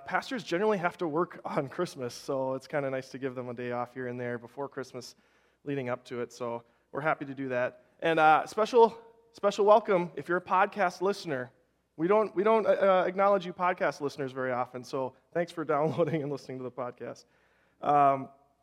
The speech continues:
we are, uh, in the middle of a sermon series right now in the book of Galatians. We have been for a while, and we're coming right up to the end. We're gonna finish in the next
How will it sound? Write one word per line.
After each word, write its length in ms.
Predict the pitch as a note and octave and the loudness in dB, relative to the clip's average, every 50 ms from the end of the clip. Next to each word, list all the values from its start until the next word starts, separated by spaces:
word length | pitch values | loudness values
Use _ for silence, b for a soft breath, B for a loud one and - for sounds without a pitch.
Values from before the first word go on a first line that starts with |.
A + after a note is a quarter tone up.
| _ _ _ - - | _ _ _ -18 -10
we 180 | - E3+ G#3 A#3 | -6 0 4 6
are, 160 | B3 A#3+ G3+ | 6 8 8
uh, 240 | F3 F3 D#3 D3+ D3+ | 8 8 6 6 4
in 80 | - F3+ | 4 4
the 60 | F#3 | 4
middle 180 | G3+ A3+ B3+ | 4 4 4
of 60 | C4 A#3 | 4 2
a 60 | A3+ | 0
sermon 280 | A#3 A3 G#3+ G#3+ G#3+ | 2 2 2 2 2
series 300 | G3+ - - G#3 G3+ F3+ | 0 -2 -2 -4 -2 0
right 120 | F#3 F#3 F#3 | 2 2 4
now 140 | F3+ F3+ F#3 | 4 4 4
in 80 | F3+ | 4
the 60 | E3+ | 4
book 180 | D#3 E3 E3+ - | 2 0 0 -2
of 100 | E3+ C#3 | -4 -4
Galatians. 520 | D#3+ D3+ C#3 C#3 C#3+ C#3 - D#3+ D3+ C#3+ | -2 -2 0 0 -2 -2 -4 -8 -6 -6
We 80 | D3 C#3+ | -4 -2
have 160 | D3+ D#3+ D#3 | 0 0 0
been 120 | D#3+ D#3 D3 | 0 -2 -4
for 140 | - D3+ | -2 -2
a 60 | C#3+ C3+ | 0 2
while, 240 | C3+ C3+ C#3 C#3 | 4 4 4 4
and 80 | C#3 C#3 | 2 0
we're 80 | C3 C3 | -2 -4
coming 240 | - F#3+ G3 F3 | -2 -2 0 2
right 180 | D#3+ D#3+ F3 G3 | 2 4 4 4
up 140 | G#3 G#3 G#3 | 2 2 0
to 100 | - F3+ | -2 -4
the 140 | D#3+ - D3 | -2 -2 -2
end. 200 | C#3 C3 C3+ C#3 | -2 -4 -2 -4
We're 100 | C#3+ C#3+ | -4 -4
gonna 140 | D#3+ D#3 | -4 -6
finish 340 | C#3+ - F#3+ G3 G3+ F#3+ - | -6 -4 -4 -4 -4 -4 -4
in 60 | F3 | -6
the 60 | D#3 C#3+ | -4 -2
next 320 | D3+ D#3+ D#3 - - - | -2 -4 -4 -6 -14 -20